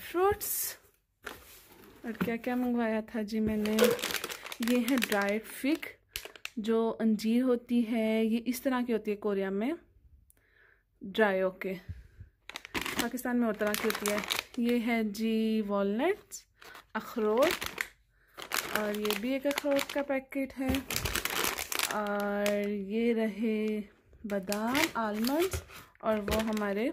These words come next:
ब्लैक रेजिन्स। आप लोग देखते हैं ना मेरी हर वीडियो में ये क्यों होते हैं, उसकी वजह ये है कि हम, मैं थोड़ा सा ज़्यादा खा जाती हूँ ऐसे,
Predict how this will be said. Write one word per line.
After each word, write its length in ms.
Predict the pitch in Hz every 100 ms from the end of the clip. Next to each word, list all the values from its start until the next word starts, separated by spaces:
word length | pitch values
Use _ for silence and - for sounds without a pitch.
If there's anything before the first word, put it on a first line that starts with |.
| - - - - - _ _ - - -
ब्लैक 340 | 202 208 196 214
रेजिन्स। 340 | 196 196 190 -
आप 240 | 220 226
लोग 140 | 240
देखते 260 | 233 226 285
हैं 40 |
ना 60 | 294
मेरी 180 | 277 254
हर 160 | 233 220
वीडियो 320 | 233 208 226
में 100 | 226
ये 140 | 226 226 -
क्यों 160 | 233 233
होते 220 | 226 202
हैं, 120 | 196 - - -
उसकी 160 | - 233
वजह 300 | 220 214 220
ये 120 | 226
है 200 | 247 262 285 - - - - -
कि 60 | 233
हम, 260 | 226 220 214 220 226 220 - - - - - - - - - - -
मैं 200 | 254 254
थोड़ा 180 | 247 247
सा 140 | 240
ज़्यादा 260 | 226 214 233
खा 180 | 254 240
जाती 260 | 233 233
हूँ 100 | 269
ऐसे, 240 | 254 269